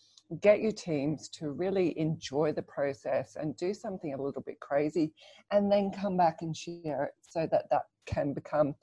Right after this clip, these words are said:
you know, a P D for other faculties to try as well. So that would be what I would love to see happen.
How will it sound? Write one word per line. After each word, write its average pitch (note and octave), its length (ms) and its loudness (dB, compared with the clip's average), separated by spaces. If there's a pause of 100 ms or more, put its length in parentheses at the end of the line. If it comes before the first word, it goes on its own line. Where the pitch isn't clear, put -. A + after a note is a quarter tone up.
(400)
you F#3 100 0
know, D3 120 6
a D#3 100 10
P D#3+ 320 0
D C#3 420 0 (200)
for D#3 280 6
other C#3 360 4 (160)
faculties C#3 720 -6
to C#3 160 -6
try C3+ 500 -4
as C#3+ 220 -14
well. - 360 -4
So E3+ 300 -2 (440)
that A3 140 8
would F#3+ 260 0
be D3+ 420 0
what D#3 180 2 (140)
I D#3 160 6
would C#3+ 180 -6
love C3 160 2 (120)
to - 100 -18
see C3 340 -6 (180)
happen. - 380 -8